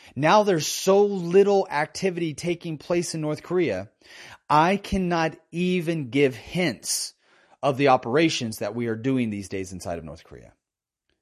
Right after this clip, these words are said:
because it would jeopardize not just the projects, but the people that run those projects. So we need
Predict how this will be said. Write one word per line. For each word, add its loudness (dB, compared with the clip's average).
because -2
it -4
would -6
jeopardize -2
not -2
just -8
the -12
projects, -4
but -18
the -16
people -8
that -6
run -2
those -8
projects. -20
So 4
we 0
need -4